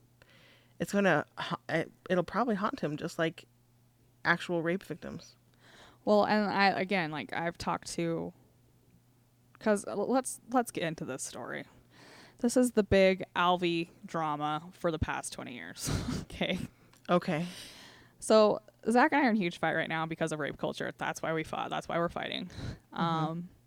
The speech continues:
Speaker 2: he doesn't think it's real for a couple reasons. I'm gonna dive into this.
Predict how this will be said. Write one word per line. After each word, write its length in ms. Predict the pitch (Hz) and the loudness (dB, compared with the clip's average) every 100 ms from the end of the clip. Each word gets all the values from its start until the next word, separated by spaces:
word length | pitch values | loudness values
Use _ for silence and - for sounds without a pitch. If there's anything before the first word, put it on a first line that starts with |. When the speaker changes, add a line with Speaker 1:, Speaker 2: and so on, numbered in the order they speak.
| _ _ _ _ _ - _ _ _ - | _ _ _ _ _ -20 _ _ _ -2
Speaker 2:
he 120 | 269 | 2
doesn't 180 | 269 262 | 2 2
think 100 | 233 | 2
it's 120 | 196 | 2
real 320 | 180 165 165 170 - - | 0 0 0 -4 -12 0
for 120 | 185 | 0
a 40 | |
couple 260 | - 160 160 | 0 -6 -4
reasons. 580 | 160 156 165 170 - - 185 | -4 -6 -8 -8 -8 -8 -6
I'm 260 | 175 175 190 | -6 -6 -6
gonna 220 | 180 165 185 _ _ - | -8 -8 -12 _ _ -4
dive 280 | 156 156 | -4 -4
into 280 | 156 156 - | -8 -8 -8
this. 480 | - 143 - - | -6 -6 -6 -6